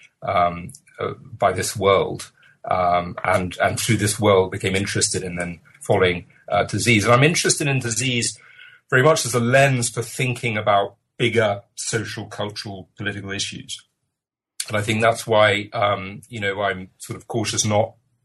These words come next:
uh, in not being, um,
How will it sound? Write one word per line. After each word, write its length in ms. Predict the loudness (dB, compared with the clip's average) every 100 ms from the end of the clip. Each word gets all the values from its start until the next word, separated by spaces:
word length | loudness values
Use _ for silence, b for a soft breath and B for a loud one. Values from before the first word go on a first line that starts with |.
| _ -8
uh, 100 | -8 -4
in 180 | 0
not 300 | 2 2 0
being, 580 | -4 -4 -4 -8 -10 -10 b b b
um, 420 | 2 2 2 -4